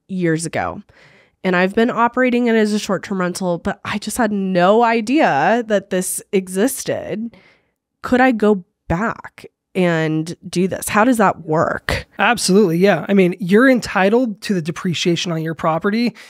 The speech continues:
Speaker 2: if you own it. Um, so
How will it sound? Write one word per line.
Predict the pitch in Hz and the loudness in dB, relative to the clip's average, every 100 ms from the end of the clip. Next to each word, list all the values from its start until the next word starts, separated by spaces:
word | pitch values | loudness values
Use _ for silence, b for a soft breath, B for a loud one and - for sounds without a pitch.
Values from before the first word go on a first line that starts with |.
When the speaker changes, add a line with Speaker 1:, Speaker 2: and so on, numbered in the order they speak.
| B - | B -4
Speaker 2:
if | 180 - | -4 -2
you | 185 185 | -4 -2
own | 156 135 | -4 -10
it. | - - b b b b | -12 -16 b b b b
Um, | 190 160 156 151 | 0 0 -2 -2
so | - 190 175 | 2 4 4